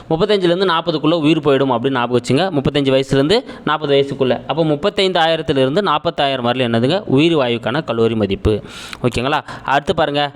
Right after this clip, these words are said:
ஹைட்ரஜன். ஹைட்ரஜன் எதுங்க? ஒரு லட்சத்தி ஐம்பதாயிரம்.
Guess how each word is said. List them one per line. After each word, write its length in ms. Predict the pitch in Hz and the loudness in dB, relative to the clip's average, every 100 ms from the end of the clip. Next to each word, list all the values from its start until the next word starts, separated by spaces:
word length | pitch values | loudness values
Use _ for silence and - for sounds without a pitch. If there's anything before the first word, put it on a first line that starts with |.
| - 165 | -6 0
ஹைட்ரஜன். 540 | 175 190 175 135 104 - - - - - - - - - - - | 0 0 0 -2 -4 -12 -14 -10 -8 -8 -12 -18 -20 -20 -10 -2
ஹைட்ரஜன் 420 | 151 151 139 139 | 0 0 0 0
எதுங்க? 220 | 131 160 247 - - - - | 2 0 -2 -6 -14 -8 -2
ஒரு 100 | 143 175 | 0 2
லட்சத்தி 400 | 165 147 - 196 285 - - - 131 | 0 -2 0 0 0 -6 -14 -4 0
ஐம்பதாயிரம். 760 | 170 180 165 135 113 104 104 | 2 2 4 2 0 -2 -2